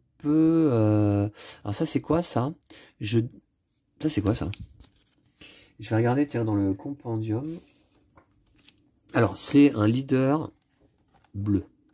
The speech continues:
Euh, leader bleu, voilà, c'est là. Alors, Mahatma Gandhi, qu'est-ce qu'il dit ? Il est là. À l'achat de ce leader, et tant qu'il est en vie, le joueur prend toutes ses unités et les transforme en sages.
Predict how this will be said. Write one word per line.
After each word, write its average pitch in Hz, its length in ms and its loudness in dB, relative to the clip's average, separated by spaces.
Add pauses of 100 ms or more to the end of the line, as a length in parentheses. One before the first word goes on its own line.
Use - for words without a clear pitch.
(800)
Euh, 110 260 -6
leader 110 440 -4
bleu, 131 640 -2
voilà, 87 260 -2
c'est - 140 -12
là. 120 140 -2 (440)
Alors, 82 200 -4
Mahatma 135 320 0
Gandhi, 143 240 0
qu'est-ce 139 180 -2
qu'il 107 140 -10
dit ? 104 140 -10 (840)
Il 135 80 4
est 127 40 6
là. 85 160 2 (480)
À 98 80 4
l'achat 190 480 4
de 117 100 0
ce - 220 -2
leader, 110 600 2 (1080)
et 143 120 8
tant 226 140 4
qu'il 160 160 2
est 143 100 2
en 104 80 4
vie, 98 240 2
le 110 120 6
joueur 160 280 2
prend 98 200 -4
toutes - 280 -4
ses 156 220 0
unités 156 480 0
et 110 120 4
les 107 120 6
transforme 175 760 -6
en 90 100 -6
sages. 87 640 -6